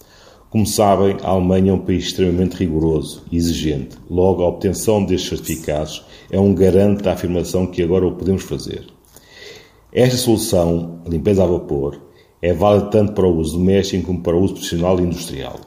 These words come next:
No entanto, nem todas as máquinas a vapor conseguem atingir este objetivo, tanto que na linha dos equipamentos a vapor da Karcher, apenas três modelos até agora atingem esse objetivo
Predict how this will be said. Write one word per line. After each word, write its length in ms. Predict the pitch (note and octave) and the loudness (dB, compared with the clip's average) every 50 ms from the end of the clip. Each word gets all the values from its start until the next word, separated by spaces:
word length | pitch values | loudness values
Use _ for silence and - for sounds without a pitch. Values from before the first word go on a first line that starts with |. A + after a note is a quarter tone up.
| - _ _ _ _ _ _ | -20 _ _ _ _ _ _
No 100 | - A2 | 2 2
entanto, 560 | B2 B2+ A#2+ A2+ F#2+ F#2+ F#2 F2+ - - - - - - - - | 2 4 4 2 2 2 2 0 -4 -10 -18 -20 -20 -20 -20 -8
nem 220 | - F#2+ A2 A#2 A2+ | -2 2 2 2 2
todas 300 | - - C#3 C3+ G#2 G#2+ | 2 2 0 2 2 2
as 160 | G#2+ F#2+ D#2 | 0 0 0
máquinas 320 | F2+ E2+ E2+ - G2 F#2 | -2 -2 0 0 0 2
a 20 | F#2+ | 2
vapor 300 | F#2+ F2 - G#2 G2 - | 0 2 2 0 0 2
conseguem 840 | - G2+ F#2+ F2+ - - - - - - G2 G2 G2 F2+ G2 G2 | 0 -2 -2 -2 -4 -6 -8 -8 -10 -8 -4 -2 -2 0 0 -2
atingir 400 | F#2 - - F2+ D#2 D2+ F#2 F2+ | -2 -2 -2 -4 -2 -2 0 0
este 220 | F#2 F2+ - - F2+ | 0 -2 0 -4 -4
objetivo, 680 | D#2 D#2 D#2+ D2+ - - - - C2+ - - - - - - - - - - - - - | -4 -4 -6 -6 -6 -8 -10 -10 -10 -12 -16 -20 -20 -20 -20 -20 -20 -20 -20 -20 -4 0
tanto 260 | G2+ G#2 G#2 G2+ G#2 | 0 2 2 0 -2
que 100 | - F#2+ | -4 -2
na 140 | F#2 F2+ F#2 | 0 2 2
linha 220 | G2 A2 A#2 G#2+ | 4 4 4 2
dos 100 | F2 E2+ | 2 0
equipamentos 460 | F#2 F2+ F#2 F#2 F2 F2 E2 E2 F2 G2+ | -2 0 0 0 0 0 0 0 2 2
a 40 | |
vapor 380 | F#2+ F2+ F2 F2 - E2+ D#2+ D#2+ | 2 2 2 0 0 -2 -2 0
da 140 | E2 F#2+ F2 | 0 0 0
Karcher, 560 | - - D#2+ D#2+ D#2 D#2 - - E2+ E2 - - - - - - - - - - - | 0 -2 -2 -2 -2 -4 -4 -8 -8 -10 -10 -12 -18 -20 -20 -20 -20 -20 -20 -10 -8
apenas 400 | F#2 F2+ - A2+ A2 G#2 G2 G#2+ | -6 0 0 2 2 2 2 0
três 220 | - A#2+ A#2 F#2 | 0 0 0 2
modelos 340 | F#2 F#2+ E2+ G2 G2+ G2 F#2 | 0 0 2 2 2 2 2
até 160 | - - F#2+ | 2 2 2
agora 280 | F2+ E2+ G2+ G2 G2 G2 | 2 4 4 4 4 2
atingem 420 | - - G#2+ G2+ G2 D#2+ F2 F#2 | 2 0 0 0 0 0 2 0
esse 180 | G2+ - - F#2+ | 0 0 0 -2
objetivo 560 | E2 D#2+ D3+ - - - C2+ C2+ - - - | -2 -2 -4 -6 -6 -8 -8 -8 -10 -14 -20